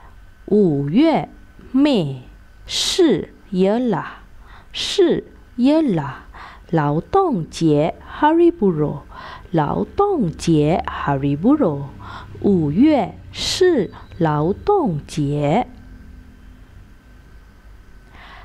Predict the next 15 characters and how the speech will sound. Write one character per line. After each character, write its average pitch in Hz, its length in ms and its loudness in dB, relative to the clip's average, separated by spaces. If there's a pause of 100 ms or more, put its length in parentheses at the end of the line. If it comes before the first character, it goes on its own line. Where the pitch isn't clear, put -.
(120)
六 339 360 4
月 294 480 2 (680)
是 - 600 0 (720)
父 - 440 0
亲 392 540 0
节。 151 560 2 (1200)
六 339 380 4
月 311 460 2 (380)
是 - 540 0 (260)
父 - 520 0
亲 381 500 -2
节。 160 560 0 (680)
六 349 340 4
月， 285 400 2 (320)
June。 156 480 0